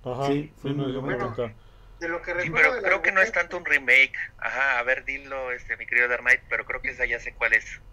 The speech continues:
Speaker 3: Creo que el, la del, el argumento era que traían algo como en unos contenedores, estaban en unos contenedores y hay una, hay unos chicos, este, banda ahí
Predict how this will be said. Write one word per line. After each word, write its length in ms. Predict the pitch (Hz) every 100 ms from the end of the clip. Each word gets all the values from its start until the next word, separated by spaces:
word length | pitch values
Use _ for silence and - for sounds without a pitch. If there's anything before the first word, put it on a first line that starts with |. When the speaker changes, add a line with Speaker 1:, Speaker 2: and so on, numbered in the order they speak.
| - - - - - - -
Speaker 3:
Creo 180 | 262
que 100 | 277
el, 280 | 208 160 160
la 100 | 160
del, 280 | 165 160 175
el 120 | 170
argumento 460 | 180 175 202 262 269
era 260 | 226 214
que 320 | - 170 151 - - - -
traían 340 | 185 240 254
algo 280 | 254 240 233
como 680 | 180 170 156 156 160 156 143 139 _ _ _ -
en 140 | 160
unos 180 | 208 233
contenedores, 1000 | - 170 156 151 151 156 190 349 359 - _ _ _ - _ _ _ _ _ _
estaban 280 | - 202 220
en 100 | 196
unos 160 | 214 196
contenedores 840 | 175 160 160 160 180 233 262 -
y 140 | 170 165
hay 180 | 165 185
una, 320 | 226 202 165 - - _ _ -
hay 120 | 202
unos 220 | 226 185
chicos, 380 | - 202 190 151
este, 380 | 143 - 151 143
banda 340 | 160 202 185
ahí 460 | 170 190 196 180 156